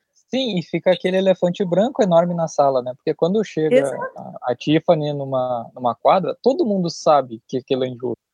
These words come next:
Speaker 1: Todo mundo sabe que, tipo, a maioria dos pontos que ela vai fazer é por causa da musculatura dela.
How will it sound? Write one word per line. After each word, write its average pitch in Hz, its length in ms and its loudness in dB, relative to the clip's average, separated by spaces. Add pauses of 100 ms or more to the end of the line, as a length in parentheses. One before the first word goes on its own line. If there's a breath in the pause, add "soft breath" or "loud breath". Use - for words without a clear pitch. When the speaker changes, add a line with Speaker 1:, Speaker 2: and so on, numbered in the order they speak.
Speaker 1:
Todo 226 220 4
mundo 202 280 0
sabe 147 380 2
que, 147 120 -8
tipo, 139 360 -6
a 131 60 0
maioria 190 300 4
dos 175 160 -6
pontos 156 440 -2
que - 80 -8
ela 135 140 2
vai 135 120 0
fazer 139 380 -4
é 143 100 0
por - 160 -10
causa 170 200 0
da 190 100 -2
musculatura 190 600 -4
dela. 196 340 0